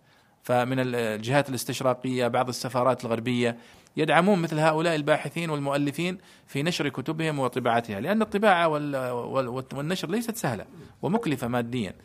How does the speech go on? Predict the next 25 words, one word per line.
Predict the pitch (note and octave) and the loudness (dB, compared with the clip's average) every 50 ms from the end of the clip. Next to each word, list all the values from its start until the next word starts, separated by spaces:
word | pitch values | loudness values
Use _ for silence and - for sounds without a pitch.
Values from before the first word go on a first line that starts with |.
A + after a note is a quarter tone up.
| - - - - - - - | -20 -20 -20 -20 -20 -10 -6
والباحثون | - C3 C#3 D3+ F3 E3 - F3 E3 A3 A3 F#3+ E3+ | -4 -2 2 4 4 4 4 2 0 0 0 0 0
الجادون | D#3+ C#3+ D3+ D#3+ D#3+ D3+ C#3+ D3 G3 G3 F3+ | 0 0 2 2 2 0 0 -2 -4 -2 -2
يجدون | F3 D#3+ E3 E3 F#3+ F#3+ | -2 -4 -2 -2 -2 -4
صعوبة | E3+ - F#3 F#3+ G#3 E3 B2 A2+ | -4 -2 0 2 2 2 2 0
في | - - C3 | -4 -6 -8
نشر | C#3 - - C3 | -6 -6 -8 -8
كتبهم، | - - B2 - A2 G#2 G2 - - _ - _ _ - | -8 -8 -8 -8 -8 -8 -10 -12 -16 _ -20 _ _ -10
فكيف | - F#3+ C4+ C4+ A#3 | -6 -2 0 0 2
مثل | G#3+ G#3 G3 F#3+ | 2 2 2 4
هذه | F#3+ G3 F#3 | 4 2 2
الكتابات | E3 D3+ - D#3+ E3 D#3+ F3 F3 E3+ - | 0 -4 -2 -2 0 0 2 0 0 -2
الساذجة | D#3 - - F#3+ F3+ F3 D#3+ E3 D#3 F#3 G3+ - - - - _ _ _ - _ - | -6 -4 -2 0 0 0 -2 -2 -4 -4 -6 -8 -10 -18 -20 _ _ _ -18 _ -4
التي | C#3+ D#3 F#3 - F#3+ F3 | 0 0 2 4 2 2
كما | F3+ F#3 F3+ F3 E3+ | 2 2 2 2 4
قال | - F#3 F3+ E3+ D#3+ | 6 6 6 8 8
يوسف | D#3 D3+ D3 D3+ E3+ F3 E3+ - - | 8 8 6 4 2 0 0 -2 -4
الصيداوي | D#3 D3 C#3 C3+ C3+ B2+ - D3 C#3+ C#3+ D3+ D3+ D3 D3+ D3+ | -6 -4 -4 -4 -4 -4 -2 -2 0 2 4 4 4 4 2
يقول: | D#3 D3+ - F#3 F#3 - | -2 0 0 0 2 2
"أنني | F3+ F3+ F3 F3 E3 | 0 0 0 0 0
لم | D#3+ G3 G3 F#3+ | 0 0 0 0
أجد | F3+ F3+ E3+ D#3+ D3+ | 0 -2 -2 -2 -4
في | D#3 | -6
الكتاب | D#3 - - D#3 - F3+ D#3 C#3 C3 | -8 -6 -6 0 4 4 4 4 4
كلمة | B2+ - F3+ F#3 E3+ D3+ C#3+ C#3 | 0 -2 -2 0 0 0 0 0
مستقيمة | C#3+ C3+ - - D3 - - E3+ F#3 G3 G#3+ G#3 | 0 -2 -4 -6 -6 -4 -2 -2 0 0 0 -2